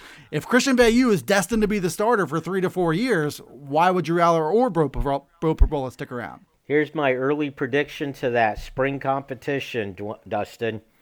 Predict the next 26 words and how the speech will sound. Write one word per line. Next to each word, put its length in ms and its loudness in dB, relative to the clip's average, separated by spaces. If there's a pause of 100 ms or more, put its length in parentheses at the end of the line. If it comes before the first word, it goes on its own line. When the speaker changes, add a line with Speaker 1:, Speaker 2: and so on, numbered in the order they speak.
(180)
Speaker 2:
No 280 0
decision 600 -4
will 80 -6
be 160 -6
made 340 0
in 80 -8
the 100 -6
spring. 480 -4 (380)
I'm 180 -4
not 220 0
gonna 180 -2
declare 460 0
a 60 -4
starter 680 0 (380)
because 460 -4
I 100 0
want 360 -6
them, 360 -4 (180)
at 240 0
least 720 -4
Aller 600 2
and 260 -12
Veilleux, 580 -2
to 80 -6
come 360 -6
back 520 -2